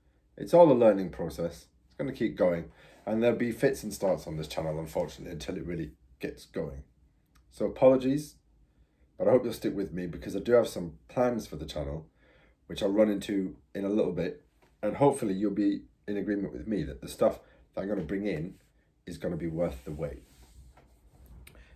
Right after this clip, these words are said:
So the last video I did, I was looking at...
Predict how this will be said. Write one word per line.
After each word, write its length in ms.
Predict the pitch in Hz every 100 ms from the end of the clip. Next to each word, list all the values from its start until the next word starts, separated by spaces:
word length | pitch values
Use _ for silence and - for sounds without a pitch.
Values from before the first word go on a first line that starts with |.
| - -
So 580 | - - 170 165 160 - -
the 160 | 143 143
last 340 | 151 180 170
video 300 | - 90 82
I 80 | 78
did, 360 | 76 82 110 - _ _ _ _ _ -
I 120 | 101
was 460 | 101 101 98 - - _
looking 380 | 107 113 107 101
at... 200 | 101